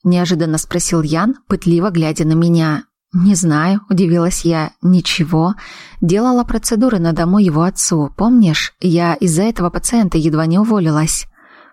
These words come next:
«Помню». Ян отхлебнул кофе. «И тем не менее, какое Дмитрий произвёл на тебя впечатление? Вы же пересекались. Он с тобой поздоровался на набережной».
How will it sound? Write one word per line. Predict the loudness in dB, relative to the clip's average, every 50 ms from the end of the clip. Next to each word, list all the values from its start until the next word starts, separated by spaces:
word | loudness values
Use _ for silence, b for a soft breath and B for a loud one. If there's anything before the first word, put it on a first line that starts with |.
| b _
«Помню». | -2 0 2 2 2 2 2 2 0 -2 B B B B B B B B
Ян | -2 0 2 2 0 -2 -4 -4
отхлебнул | -6 -4 -2 -2 0 0 0 0 2 0 0
кофе. | -2 -2 -2 -2 -2 -2 -2 -2 -2 -2 -4 -6 -6
«И | -6 -4
тем | -2 0 2 4
не | 4
менее, | 4 4 4 2 0 0 -2 -2
какое | -4 -8 -6 -4 -2 -2 -2
Дмитрий | 0 2 2 2 0 0 -2 -4
произвёл | -2 -2 -2 -2 0 0 0 0 0
на | -2 -2
тебя | -2 -2 -4 -4
впечатление? | -4 -4 -4 -4 -4 -2 -2 0 0 0 0 0 0 0 0 -2 -4 B B B B B B -2
Вы | 0 0
же | 0 -2 -2
пересекались. | -4 -4 -2 -2 -4 -4 -2 -2 -2 -2 -2 -4 -4 -6 -8 -12 _ _ -6
Он | -4 -4 -2
с | -2
тобой | -2 -2 -2 -2
поздоровался | -2 -2 -2 -2 0 0 0 -2 -2 -2 -2 -2 -2
на | 0 0 2
набережной». | 2 0 0 -2 -2 -2 -4 -2 -2 -2 -2 -2 -4 -6